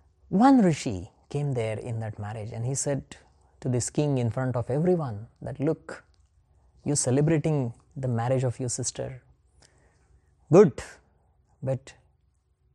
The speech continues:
your end is near now. We all will be free from your rule very soon. None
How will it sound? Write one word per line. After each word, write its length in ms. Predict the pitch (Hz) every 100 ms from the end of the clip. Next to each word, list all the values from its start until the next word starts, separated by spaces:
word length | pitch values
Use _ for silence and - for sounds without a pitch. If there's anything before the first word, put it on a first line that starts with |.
| _ _ _ _ -
your 260 | 147 147 151
end 300 | 139 131 123
is 140 | 113
near 300 | 113 120 120 123
now. 340 | 117 - - _ _ _ _ _ _ _ _ _ _ _ _ _ _ _ _ _ _ _ _ _ _
We 140 | 135
all 260 | 160 160 170
will 160 | 156 139
be 140 | 135
free 400 | - - 139 135
from 480 | - 123 117 113 104 _ _ _ _ _ _ _ _ _ _ _ _ -
your 220 | 139 139
rule 420 | 131 143 131 98 - - _
very 220 | 139 156 139
soon. 440 | - 165 127 104 - - _ _ - - - - - - - - - - - - - - - - - _ _ _ - - - -
None 240 | 165 220